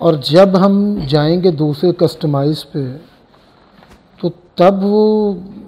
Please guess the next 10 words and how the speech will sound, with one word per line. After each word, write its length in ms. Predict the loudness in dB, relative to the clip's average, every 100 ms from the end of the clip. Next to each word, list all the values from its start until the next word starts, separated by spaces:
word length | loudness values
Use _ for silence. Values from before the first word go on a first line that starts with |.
| -20 -20 -20 -10 0
कह 160 | 2 6
रहा 120 | 4
है 60 | 4
कि 100 | 2
उसमें 600 | 0 -2 0 2 4 0 -4 -14 -16 -16 -12 -4
पाँच 260 | -2 -2
परसेंट 320 | -2 0 2 0
increase 440 | 0 0 -2 0
कर 180 | 0 0
जाएगी 340 | -2 -4 -4